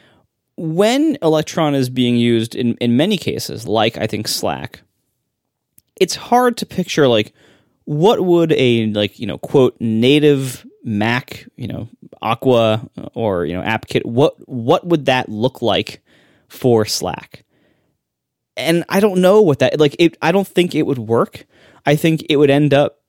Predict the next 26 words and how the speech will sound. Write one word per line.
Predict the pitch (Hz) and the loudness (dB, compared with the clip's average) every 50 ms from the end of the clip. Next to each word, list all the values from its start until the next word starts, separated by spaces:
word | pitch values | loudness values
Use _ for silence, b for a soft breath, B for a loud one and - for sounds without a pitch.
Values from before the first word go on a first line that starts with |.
| _ _ 135 | _ _ -2
looking | 135 139 135 156 143 135 | 0 0 2 2 2 2
a | 127 | 4
lot | 123 131 123 90 | 2 2 2 2
like | 131 139 127 - | 2 0 0 0
this | 127 131 147 160 151 - - | 0 2 2 2 2 2 0
and, | 147 139 131 127 127 127 - - | 2 2 4 4 2 0 0 0
and | 123 120 120 120 120 123 | 0 2 2 2 2 2
working | 117 127 123 - - 135 | 2 2 0 2 0 0
a | |
lot | 123 123 | 0 0
like | 71 120 120 | 0 0 0
this. | - 123 123 - - | 2 0 0 0 -2
And | 117 117 | -6 -2
so | - 123 117 | 0 2 4
it | 113 | 4
would | 113 117 123 | 2 2 2
be | 131 | 2
a | 127 | 4
lot | 120 117 110 | 4 2 0
of | 117 - | -2 -2
custom | - 123 120 - 117 113 | -4 -4 -4 -4 -6 -6
stuff | - - 107 104 | -2 -2 -2 -2
anyway. | - 131 127 123 117 117 117 113 110 110 113 | 0 0 0 2 2 2 2 2 2 2 0
And | 110 | 0
it's | 110 - | -2 -2
like, | - 113 110 | -4 -4 -4